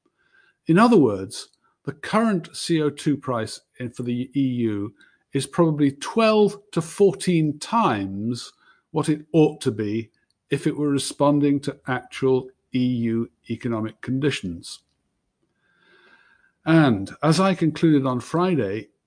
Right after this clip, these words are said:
you must expect this dislocation, this unanticipated and unacknowledged tax on production and consumption, to continue to rise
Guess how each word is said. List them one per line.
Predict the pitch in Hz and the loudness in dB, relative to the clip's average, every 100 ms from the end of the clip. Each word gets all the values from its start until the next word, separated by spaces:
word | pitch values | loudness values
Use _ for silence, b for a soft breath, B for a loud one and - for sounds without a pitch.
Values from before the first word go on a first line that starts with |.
| _ | _
you | - 160 | 2 4
must | 151 160 214 214 - | 6 6 6 2 -4
expect | 170 160 - 151 139 - - | -6 -6 -4 -4 -4 -8 -4
this | 135 | -4
dislocation, | - 143 - 135 - 180 170 - 107 113 b b - | -2 -4 -2 -4 0 2 2 -2 -6 -6 b b -4
this | 147 - b b - | -4 -4 b b 0
unanticipated | 175 208 175 156 185 170 165 156 139 143 127 | 2 4 4 2 0 -2 -4 -2 -2 -4 -6
and | 123 - | -6 -2
unacknowledged | 156 143 120 135 165 175 127 - | -2 -2 -2 2 4 4 0 -4
tax | - 170 160 - | -4 -2 -2 -6
on | 135 | -6
production | 131 123 139 - 127 | -4 -4 -4 -6 -8
and | 123 | -6
consumption, | 110 113 - 151 143 - 107 | -6 -8 -6 -4 -6 -6 -8
to | - | -6
continue | 165 202 196 - 113 113 | -4 -2 -2 0 -2 -2
to | 117 147 | -4 -4
rise | 151 190 170 120 107 | 0 4 4 2 -2